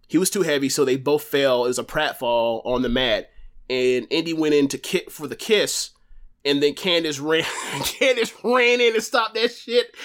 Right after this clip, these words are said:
I was like, "Bro, I find this, I find, like, her trying to keep her horny daughter from, from, from, you know, w-, from the neighborhood boy to be funny," but it's like,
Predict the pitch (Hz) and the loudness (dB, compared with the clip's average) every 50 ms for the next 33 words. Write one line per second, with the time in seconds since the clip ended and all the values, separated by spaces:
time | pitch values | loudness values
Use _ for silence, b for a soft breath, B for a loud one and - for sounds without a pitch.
0 | B 240 B 226 226 226 220 220 226 226 208 185 - B B B B B B 269 | B -4 B 0 0 0 0 2 2 2 2 2 -2 B B B B B B -4
1 | 254 240 226 226 220 220 202 B B B B _ _ _ _ _ - 226 269 277 | 0 2 4 4 4 4 0 B B B B _ _ _ _ _ -2 -2 -2 -2
2 | - 294 262 247 240 240 220 214 - - 214 233 233 - 240 233 226 226 226 220 | -2 -2 -2 0 -2 -2 -6 -6 -2 -2 -2 -2 0 0 0 2 2 2 0 -2
3 | 220 202 - 185 180 190 190 185 180 175 - _ _ _ _ _ _ - - 214 | -6 -10 -14 _ -2 0 2 2 0 -2 -6 _ _ _ _ _ _ -8 0 2
4 | 214 214 208 - 240 208 202 190 - - 202 185 196 190 160 151 185 185 180 175 | 2 2 2 2 0 0 0 -2 -4 -8 -6 -2 -2 -2 0 2 0 2 2 2
5 | 170 160 165 160 165 165 165 165 160 - 170 160 151 147 139 - 156 147 147 147 | 2 2 4 4 4 4 4 2 2 2 0 0 0 0 0 0 0 0 0 -4
6 | 147 - 151 143 139 135 131 135 131 _ 151 156 151 139 139 139 135 - 143 160 | -6 -4 -2 -2 -2 -2 -8 -12 -14 _ -6 -4 -2 -2 -2 -4 -6 -8 -8 -8
7 | 160 - 170 160 151 151 170 175 170 165 175 170 160 131 135 151 160 165 165 170 | -4 -2 -2 -2 0 0 0 2 2 2 2 2 0 0 0 0 2 2 2 2
8 | 160 B B B B B - - 180 160 165 147 - - 175 175 170 185 185 185 | 0 B B B B B -6 -4 -2 -2 -2 -4 -4 -2 0 2 2 4 2 2
9 | 190 B B B B B 160 170 165 175 156 170 175 165 151 151 147 | 0 B B B B B -4 -2 -2 -2 -2 0 0 0 0 0 -4